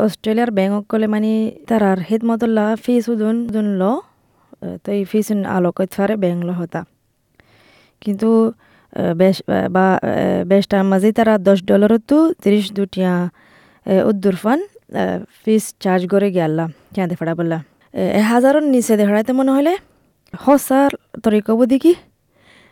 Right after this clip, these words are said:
এ, বেংক লৈ নয়, মানে, অন্য কোম্পানী,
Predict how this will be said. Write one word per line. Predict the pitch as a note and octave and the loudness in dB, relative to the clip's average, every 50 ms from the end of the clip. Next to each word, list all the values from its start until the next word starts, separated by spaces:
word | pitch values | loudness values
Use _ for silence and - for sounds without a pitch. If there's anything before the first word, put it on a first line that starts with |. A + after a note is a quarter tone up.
| _ _ - | _ _ -4
এ, | G#3 F#3 F3 F3 F3+ F3 | -2 0 0 -2 0 2
বেংক | D#3+ G3+ G#3+ A3+ A#3 A#3 | 2 4 4 4 2 0
লৈ | A#3+ A#3+ | 0 0
নয়, | A3 F3+ E3+ F3+ F#3 - _ _ _ _ _ _ _ _ _ _ _ _ G#3+ | 0 -2 -2 -4 -6 -8 _ _ _ _ _ _ _ _ _ _ _ _ -8
মানে, | G#3+ G3 G#3 G#3 | -6 -4 -4 -4
অন্য | - - F#3+ F#3 F3+ F3+ F3+ | -4 -2 -2 -2 -2 -2 -4
কোম্পানী, | F3 - F3+ F3+ F3+ F#3 F3+ F3+ | -4 -6 -6 -6 -4 -4 -4 -4